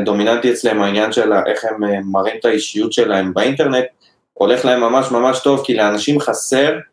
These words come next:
בעידן, בעידן של היום, כל העניין הזה של, אה, של, אה, לראות אישיות ברשתות החברתיות, כי זה נעלם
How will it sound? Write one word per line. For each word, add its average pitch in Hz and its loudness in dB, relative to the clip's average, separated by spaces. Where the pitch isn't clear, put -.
בעידן, 101 0
בעידן 107 0
של 120 0
היום, 127 0
כל 117 -2
העניין 120 0
הזה 110 0
של, 98 0
אה, 98 2
של, 101 -2
אה, 101 0
לראות 110 2
אישיות 127 0
ברשתות 104 0
החברתיות, 117 0
כי 104 -8
זה 101 0
נעלם 104 0